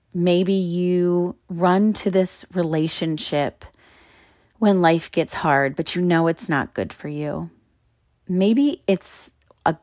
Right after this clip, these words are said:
bottle of wine at the end of the week to relieve your stress, or a glass at the end of the day. But the truth is, after we do it,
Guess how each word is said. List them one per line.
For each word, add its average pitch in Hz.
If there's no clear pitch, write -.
bottle 175
of 160
wine 143
at 196
the -
end 190
of 180
the 175
week 147
to -
relieve 185
your 165
stress, -
or 170
a 170
glass 160
at 160
the -
end 156
of 151
the 156
day. -
But 170
the 170
truth 247
is, 156
after 151
we 208
do 147
it, 131